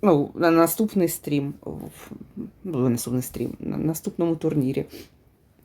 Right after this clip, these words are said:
коли розпочнеться вже. Ось так і зробимо.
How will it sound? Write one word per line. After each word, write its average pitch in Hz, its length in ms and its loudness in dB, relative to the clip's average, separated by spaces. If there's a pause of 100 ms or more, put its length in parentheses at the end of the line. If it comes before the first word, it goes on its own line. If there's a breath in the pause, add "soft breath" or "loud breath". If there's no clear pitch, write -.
(100)
коли 143 180 0
розпочнеться 135 720 -6
вже. 143 240 -6 (340 loud breath)
Ось 180 140 -4
так 190 200 0
і 147 40 0
зробимо. 139 480 -4